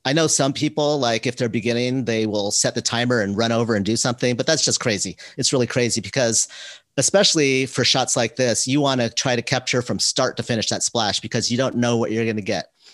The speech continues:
A lot of things I can control. I control, I control as much as I possibly can in this image.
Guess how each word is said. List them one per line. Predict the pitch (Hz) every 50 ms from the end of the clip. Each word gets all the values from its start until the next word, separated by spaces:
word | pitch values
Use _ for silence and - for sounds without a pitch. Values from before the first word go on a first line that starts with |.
| _ _ _ - - 113
A |
lot | 123 147 180 220
of | 226 -
things | - 151 147 139 131
I | 127 123
can | 123 120 110
control. | - 120 113 110 - - 113 117 131 156 180 175 - _ _ _ - - _ -
I | - 131
control, | - - 147 - - - 151 147 143 - -
I | 131 131
control | - - 123 - - - 143 143 139
as | 123 104 -
much | 123 123 143 147 - -
as | 139 -
I | 131
possibly | 123 - - 117 117 - - 113 117 107
can | - - 120 117 127 131
in | - 113 110 113
this | 120 - - -
image. | 113 120 131 147 160 156 - -